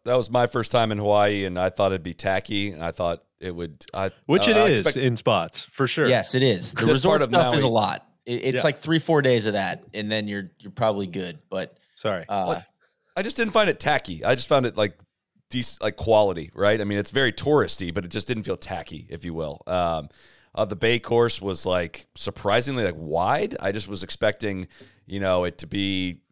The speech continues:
Speaker 1: you know, the land is <laughs> extremely valuable in that part of the world. I was expecting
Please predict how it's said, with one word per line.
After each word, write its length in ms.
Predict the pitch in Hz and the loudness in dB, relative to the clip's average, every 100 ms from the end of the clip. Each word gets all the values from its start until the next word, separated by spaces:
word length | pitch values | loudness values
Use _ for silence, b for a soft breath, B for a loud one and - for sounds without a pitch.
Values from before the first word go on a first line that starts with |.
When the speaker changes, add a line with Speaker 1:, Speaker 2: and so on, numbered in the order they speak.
| _ | _
Speaker 1:
you 140 | 98 92 | -8 -4
know, 220 | 82 85 | -4 -4
the 160 | 85 92 | -4 -2
land 320 | 104 117 107 | 0 0 -2
is 120 | 104 | -4
<laughs> 0 | |
extremely 560 | - - 120 120 123 117 | -4 -6 -4 -4 -4 0
valuable 520 | 107 117 135 139 139 | 2 4 4 2 2
in 80 | 123 | 4
that 180 | 127 - | 2 2
part 160 | 131 | 0
of 60 | 135 | 0
the 60 | |
world. 200 | 131 151 | 2 2
I 100 | 113 | 4
was 100 | 101 | 0
expecting 460 | 98 113 107 101 | -2 -4 -4 -6